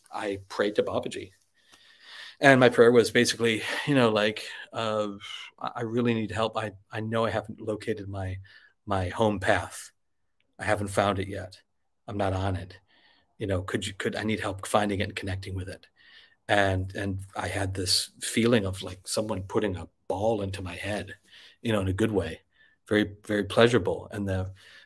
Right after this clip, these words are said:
there's a particular tonal frequency with it. And, and I was told, and I didn't know if this was, like, <laughs> Babaji or by imagination or an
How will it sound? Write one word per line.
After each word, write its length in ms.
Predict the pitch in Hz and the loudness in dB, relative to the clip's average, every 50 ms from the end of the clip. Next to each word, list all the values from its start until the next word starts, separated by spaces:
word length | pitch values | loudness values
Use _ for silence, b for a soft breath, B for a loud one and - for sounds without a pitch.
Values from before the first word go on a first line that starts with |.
| B - | B 2
there's 180 | 110 104 95 | 2 4 4
a 60 | 98 92 | 2 0
particular 580 | 92 - - - 110 - 113 104 101 95 98 95 - | -4 -4 -4 -2 2 4 6 6 6 4 0 -4 -8
tonal 400 | - - - 113 113 113 110 95 | -4 0 2 4 4 4 4 2
frequency 560 | - - 117 110 - - 110 - - 101 90 | 2 2 2 2 2 0 -2 -2 -2 -4 -4
with 160 | 90 90 92 | -6 -6 -8
it. 240 | 90 - - - - b b b b b b b b _ - | -8 -10 -10 -14 -20 b b b b b b b b _ -6
And, 280 | 104 101 98 95 95 | -2 -2 0 0 0
and 140 | - - 101 | 0 -2 -2
I 80 | 98 95 | 0 0
was 220 | 92 92 92 - | 0 0 -2 -2
told, 380 | - - 110 110 104 95 92 92 | 2 4 4 4 4 4 0 0
and 100 | 90 98 | 2 2
I 80 | 123 | 4
didn't 220 | 127 120 101 95 92 | 6 6 4 4 2
know 180 | 101 104 101 | 2 2 2
if 120 | 92 - - | 0 -2 -4
this 200 | - 95 - - | -6 -6 -6 -6
was, 100 | - - | -8 -8
like, 180 | 92 90 - - | -8 -6 -4 -2
<laughs> 0 | |
Babaji 840 | - - 135 113 107 - - - 156 - - - - 143 139 135 | 6 8 8 8 8 8 4 4 4 6 6 8 8 8 6 6
or 80 | 151 127 | 6 4
by 220 | - - - 110 104 | 4 0 -2 -2 -2
imagination 840 | 104 101 110 110 117 117 - 107 101 98 104 113 123 - 135 127 127 | 0 0 2 2 2 0 0 -2 -4 -2 -2 -2 -2 -2 -2 -2 -2
or 140 | 120 110 98 | -2 -2 -2
an 80 | 87 | -4